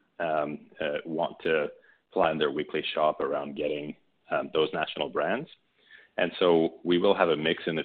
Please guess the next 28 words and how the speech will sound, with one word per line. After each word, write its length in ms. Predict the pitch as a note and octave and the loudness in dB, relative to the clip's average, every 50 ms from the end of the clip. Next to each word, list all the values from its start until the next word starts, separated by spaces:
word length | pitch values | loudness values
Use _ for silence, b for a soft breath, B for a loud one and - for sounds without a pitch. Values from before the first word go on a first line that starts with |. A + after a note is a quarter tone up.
| - | -4
future 380 | - E2 D#2 - - F2+ D#2 D2+ | -4 -4 -4 -4 -2 -2 0 0
that 160 | D2 D2+ C#2+ | 0 0 -2
is, 200 | C#2+ C#2+ C#2+ D2 - - _ _ _ _ _ _ _ _ _ - | -2 -2 -4 -6 -10 -14 _ _ _ _ _ _ _ _ _ -4
uh, 180 | E2 D#2 D2 - - _ | -2 -2 -2 -6 -10 _
primarily, 680 | - - F#2 F2+ F2 F#2 G2 F#2+ F2+ E2+ E2+ E2 D#2+ D#2+ - - _ _ _ - - | 4 6 6 6 6 6 6 6 6 6 4 2 2 0 -4 -10 _ _ _ -8 -4
uh, 220 | E2 D#2 D2 C#2+ C#2 - | -2 -2 -2 -2 -4 -4
Goodfood 480 | - E2+ E2 - - - E2 D2+ D#2+ D#2 | -4 -6 -6 -6 -6 -6 -6 -6 -6 -6
related 480 | D2 D2 C#2+ C#2 C#2 C#2+ D2 D2 C#2+ - _ _ | -6 -4 -4 -2 -2 -2 -2 -4 -6 -8 _ _
products, 380 | - F#2+ G2+ - - - - - - - _ _ b b b b b b b _ _ F#2 | 6 6 6 6 4 0 -2 -10 -16 -18 _ _ b b b b b b b _ _ 0
uh, 140 | E2+ D#2 D2 C#2+ | 0 0 0 0
or 160 | C#2+ C#2+ C#2+ - - | -2 -6 -6 -2 0
sorry, 180 | D#2+ C#2+ C#2 - - | 2 2 2 0 0
primarily 340 | - D#2+ D#2 D#2+ D#2+ D#2 D2 | 0 0 2 2 2 2 2
Goodfood 320 | C#2+ E2 D#2 - E2 - D2+ | 0 -2 -2 -2 -2 -2 0
branded 360 | D#2+ D#2+ F2+ G2 G#2+ G#2 - | 0 2 2 0 -2 -2 2
products 380 | - F#2+ F2+ G#2 G#2 G#2 - - - - _ _ E2+ | 4 4 6 6 4 2 0 -8 -18 -20 _ _ -6
with 140 | E2 - | -4 -4
a 60 | D#2 D2 - - | -4 -6 -6 -4
few, 340 | E2+ D#2+ D#2+ D#2+ D#2 D2+ - _ _ _ _ E2+ | -4 -4 -4 -4 -4 -6 -8 _ _ _ _ -4
uh, 140 | E2 D#2+ D#2+ - - | -2 -2 -2 -2 -2
national 380 | D#2+ D#2 D2+ - - D#2 D2 | -4 -6 -6 -6 -4 -4 -4
brands 460 | - C#2+ D2+ C#2+ D2 C#2+ D2 D2 C#2+ - - _ b b b b b - | -4 -2 -2 -2 -2 -2 -4 -6 -10 -12 -16 _ b b b b b -2
that 120 | D#2+ C#2+ | -2 0
we 120 | D2 D2 | 0 -2
think 220 | - - E2 - - | -4 -4 -6 -4 -4
can 120 | D#2+ D2+ | -6 -4
help 240 | - - D2+ - - | -4 -4 -4 -2 -2
us 100 | D2 | -4